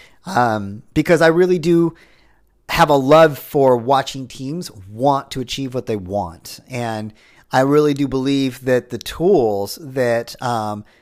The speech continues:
you know, we've been working on with different teams around, um, the four keys of strategy execution, around culture mapping, like when you bring them together, they are exponentially more powerful than, than each one on their own. Each one on their own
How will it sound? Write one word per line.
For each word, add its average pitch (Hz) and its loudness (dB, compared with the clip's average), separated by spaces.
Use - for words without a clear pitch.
you 127 -6
know, 120 -2
we've 120 -2
been 110 -6
working 139 0
on 107 -4
with 107 -10
different 104 -10
teams 107 -10
around, 107 -8
um, 110 -4
the 110 -10
four 123 -2
keys 113 -10
of 107 -14
strategy 110 -6
execution, 110 -12
around 117 -8
culture 113 -12
mapping, 104 -10
like 107 -12
when 131 -8
you 127 -8
bring 147 -4
them 135 -8
together, 117 -8
they 143 2
are 123 -4
exponentially 117 -6
more 101 -8
powerful 101 -8
than, 98 -14
than 107 -14
each 117 -12
one 110 -8
on 101 -10
their 101 -12
own. 98 -12
Each 180 -12
one 220 -8
on 190 -8
their 151 -6
own 147 -6